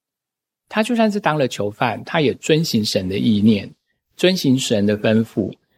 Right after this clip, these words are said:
行事还是得到了狱卒的赞赏，得到了，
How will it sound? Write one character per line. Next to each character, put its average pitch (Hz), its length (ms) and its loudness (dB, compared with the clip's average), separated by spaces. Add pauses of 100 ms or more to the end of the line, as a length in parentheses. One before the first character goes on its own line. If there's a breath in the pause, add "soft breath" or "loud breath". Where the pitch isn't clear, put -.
(120)
行 139 280 2
事 160 380 4
还 120 180 -2
是 160 160 0
得 113 200 2
到 135 240 2
了 98 280 0 (100)
狱 151 180 4
卒 101 200 -4
的 98 140 -2
赞 110 260 0
赏， - 260 -2 (1400)
得 120 140 4
到 151 200 4
了， 120 120 2